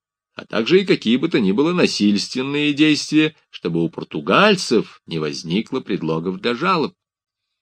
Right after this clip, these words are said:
Это лояльное поведение приносит Магеллану еще одну важную выгоду.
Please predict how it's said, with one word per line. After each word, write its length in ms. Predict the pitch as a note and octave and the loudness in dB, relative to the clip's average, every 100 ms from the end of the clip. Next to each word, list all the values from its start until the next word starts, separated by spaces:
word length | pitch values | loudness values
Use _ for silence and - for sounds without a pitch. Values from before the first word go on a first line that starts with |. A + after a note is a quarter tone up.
| _ _ _ _ _ _ _ _ | _ _ _ _ _ _ _ _
Это 200 | G#2+ F#2+ | -2 2
лояльное 480 | G#2 A#2+ G#3 C#3+ F2 | 4 6 4 2 -2
поведение 720 | D#2+ D2+ C#2+ D2+ C#2 C3 F#3 _ _ _ _ _ _ | -4 -8 -6 -8 -8 -8 -10 _ _ _ _ _ _
приносит 520 | - G#2 A#3 B3 A3 | -2 2 4 2 0
Магеллану 400 | F3 G#2+ D#3 G3+ | 0 2 4 2
еще 480 | F#3 F#3 - - C#3 | 2 0 0 4 4
одну 480 | C#3 A2 G#2+ F#2+ - _ | 4 2 0 -2 -4 _
важную 760 | - F#2 D#3 G3 D#3 E3+ E3 C#3 | -6 0 2 2 -2 -4 -6 -6
выгоду. 460 | E2 D2 D2 - | -6 -8 -10 -16